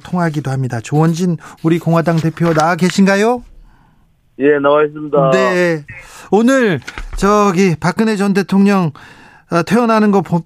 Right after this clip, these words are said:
Speaker 1: 봐-, 보니까 어떤 생각 드시던가요?
Speaker 2: 어, 만감이 교차하죠. <laughs>
Speaker 1: 그랬습니까?
Speaker 2: 너무 고생하셔서
Speaker 1: 음.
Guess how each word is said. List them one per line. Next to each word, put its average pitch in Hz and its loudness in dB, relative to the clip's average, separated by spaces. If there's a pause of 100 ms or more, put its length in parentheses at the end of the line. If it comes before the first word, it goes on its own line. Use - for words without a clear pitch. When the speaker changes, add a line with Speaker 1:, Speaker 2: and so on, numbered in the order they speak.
Speaker 1:
봐-, 170 -4
보니까 180 0
어떤 175 0
생각 196 0
드시던가요? 170 0 (1080)
Speaker 2:
어, 107 -20 (160)
만감이 151 0
교차하죠. 131 -2 (340)
<laughs> - -14
Speaker 1:
그랬습니까? 139 0
Speaker 2:
너무 135 0
고생하셔서 113 2
Speaker 1:
음. 98 0